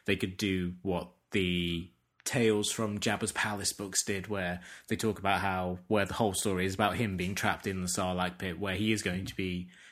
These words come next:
digested over a thousand years, as they say, and he gradually escapes. You know, you could just make it this story set in a single space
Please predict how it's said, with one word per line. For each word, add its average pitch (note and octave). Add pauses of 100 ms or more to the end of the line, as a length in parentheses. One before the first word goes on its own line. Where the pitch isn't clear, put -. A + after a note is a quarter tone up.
(140)
digested F2+
over E2+
a F#2+
thousand F2
years, E2
as E2+
they F2+
say, E2 (260)
and E2+
he E2+ (800)
gradually A2
escapes. F2
You G2+
know, E2+
you F2+
could G2+
just G#2
make F2+
it F#2+ (420)
this F#2 (1200)
story C3+
set A2+
in A#2+
a A2
single A#2+
space F2+